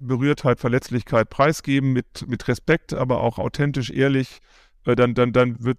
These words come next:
wird so, geht sofort auch mein Herz auf, sozusagen. Sag ich, „Mensch, oh ja, das stimmt, da muss ich drauf aufpassen.“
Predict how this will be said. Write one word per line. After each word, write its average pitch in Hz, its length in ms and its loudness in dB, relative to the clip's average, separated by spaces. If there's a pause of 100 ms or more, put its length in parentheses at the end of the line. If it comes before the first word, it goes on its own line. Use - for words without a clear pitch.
wird 120 160 0
so, 113 120 -6
geht 120 240 -4
sofort 113 300 0
auch 104 140 -2
mein 110 200 2
Herz 110 260 -2
auf, 90 240 -6
sozusagen. 98 480 -4
Sag 95 100 2
ich, 98 60 -2
„Mensch, 101 280 -2
oh 107 120 2
ja, 90 260 2
das 87 140 -4
stimmt, 85 460 -4
da 101 60 -4
muss 95 140 -4
ich 98 120 -4
drauf - 180 -2
aufpassen.“ - 500 -10